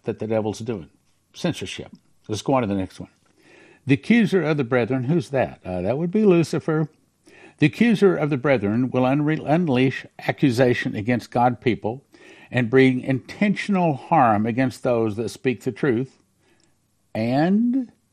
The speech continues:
his lies will be believed. Why would someone believe a lie? Because they live a lie right now.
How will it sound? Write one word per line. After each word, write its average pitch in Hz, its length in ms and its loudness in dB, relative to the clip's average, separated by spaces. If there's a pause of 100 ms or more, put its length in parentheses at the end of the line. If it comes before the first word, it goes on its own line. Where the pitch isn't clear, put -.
(240)
his 95 280 -2
lies 110 880 0 (240)
will 143 120 -6
be 131 180 -4
believed. 135 600 -10 (1200)
Why 131 320 2
would 190 180 6
someone 165 300 2
believe 160 320 2
a 165 40 -2
lie? 160 300 4
Because 104 520 -4
they 101 260 -2
live 95 260 -2
a 92 60 -4
lie 90 300 -2
right 85 220 -8
now. 110 280 -6